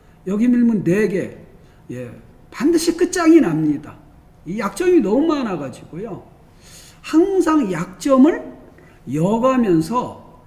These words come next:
우리가 실타래가 엉켰을 때 하나하나 풀듯이 약점을 하나하나, 약점을 지워가면서 약점을 보강하면서 바둑을 두는 게 올바른 수가 되겠습니다.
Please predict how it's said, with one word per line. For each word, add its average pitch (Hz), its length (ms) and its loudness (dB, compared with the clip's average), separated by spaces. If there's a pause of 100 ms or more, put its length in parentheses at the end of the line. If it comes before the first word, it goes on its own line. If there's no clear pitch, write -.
우리가 196 260 -4
실타래가 269 920 -2
엉켰을 202 420 -2
때 302 300 -8 (220)
하나하나 226 720 -4
풀듯이 277 800 -2 (360)
약점을 269 600 0 (220)
하나하나, 277 920 0 (640)
약점을 262 520 0
지워가면서 202 1200 -4 (320)
약점을 247 680 -4
보강하면서 233 1200 -2 (240)
바둑을 220 500 -4
두는 170 320 2
게 285 320 -4
올바른 208 480 -2
수가 175 300 -10
되겠습니다. 113 800 -16